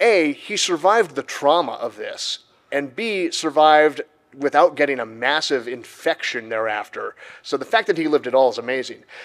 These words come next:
But afterwards, his behavior had completely changed. He had been a very reliable, trustworthy, calm person, and he became very erratic. And we now know, yeah, executive function in the frontal lobes, your ability to control your behavior, to control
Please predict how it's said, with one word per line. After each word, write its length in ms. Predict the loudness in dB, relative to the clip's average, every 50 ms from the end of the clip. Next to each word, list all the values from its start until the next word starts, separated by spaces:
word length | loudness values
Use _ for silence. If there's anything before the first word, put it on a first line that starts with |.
| -20 -20 -14 _ 4
But 200 | 4 4 4 _ -6
afterwards, 800 | -4 -2 -2 -2 -4 -4 -6 -4 -4 -4 -6 -6 -6 -8 -10 -14 _ _ _
his 260 | _ 0 0 0 0 2
behavior 720 | 0 0 -2 -2 -8 -8 -8 -6 -6 -4 0 0 0 0
had 180 | 0 -2 -4 -6
completely 480 | -8 -14 -12 -8 -8 -8 -6 -8 -8
changed. 480 | -6 -6 -6 -6 -8 -8 -12 -14 -14 -10
He 100 | -6 -4
had 160 | -4 -2 -2
been 120 | -2 -2
a 40 | -2
very 400 | -2 -4 0 2 2 4 4 2
reliable, 840 | 0 0 -4 -8 -4 -2 0 0 2 2 2 0 0 -6 -8 -10 _ _ _ _ _ _ -20 -20 -20 _ _
trustworthy, 840 | -10 -2 0 0 0 0 -2 0 0 2 2 2 0 -2 -2 -6 -10 -18 -20 _ -18
calm 440 | -16 -12 -6 -4 0 0 0 0 0
person, 420 | -2 -2 -2 -2 -4 -6 -6 -6
and 100 | -6 -6
he 80 | -6 -4
became 320 | -6 -6 -6 -6 -6 -6
very 340 | -4 -2 0 2 2 0 -2
erratic. 640 | -4 -6 -4 -2 -2 0 0 -2 -2 -4 -12 -14 -18 -12
And 100 | -8 -6
we 60 | -6
now 240 | -2 0 0 0 0
know, 340 | 0 0 2 2 2 0 -2 -10 -20 -20 _ _
yeah, 180 | -2 -2 -2 -2 -4
executive 600 | -8 -8 -6 0 2 2 2 2 2 2 2 2
function 580 | 2 0 -4 -4 -2 -4 -8 -10 -10 -14 -16 -20 _ _ _ -20 -20 -20 _
in 100 | -10 -6 -6
the 60 | -4
frontal 360 | 0 0 0 0 2 -2 -2
lobes, 240 | -2 -4 -8 -8 -6
your 80 | -6
ability 400 | -4 -4 -4 -4 -4 -2 -4 -6
to 80 | -10 -10
control 400 | -16 -16 -16 -10 -4 0 0 0
your 80 | 2 2
behavior, 520 | 0 0 0 0 -2 -2 -2 -2 -4 -4
to 100 | -4 -6
control 600 | -16 -14 -12 -6 -2 0 0 2 0 0 -2 -4